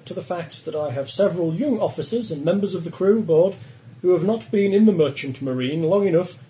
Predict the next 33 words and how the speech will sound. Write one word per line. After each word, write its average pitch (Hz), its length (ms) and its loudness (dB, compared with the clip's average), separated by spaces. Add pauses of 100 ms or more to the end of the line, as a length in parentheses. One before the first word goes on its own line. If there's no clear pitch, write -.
(100)
to 131 100 -16
have 165 180 -4
had 170 220 -4
opportunity 220 680 -2
to 160 100 -8
visit 160 360 -4
your 135 160 0
domain 123 400 -2 (320)
and 139 200 -6
become 156 440 0
shellbacks. 127 640 -2 (380)
I 175 80 2
beg 196 260 6
you 180 160 -2
to 175 140 -10
be, 165 360 2
uh, 151 240 -2 (120)
as 151 200 -2
lenient 202 560 2
as 170 180 -4
possible 139 500 -4
with 123 220 -6
them." 117 180 -4 (420)
"Ah, 185 500 6
Captain, 135 480 0 (320)
I 135 160 2
shall 147 180 -2
be 143 140 -2
as 135 140 2
severe 180 560 4
as 175 100 2
I 180 180 8
can. 123 440 -6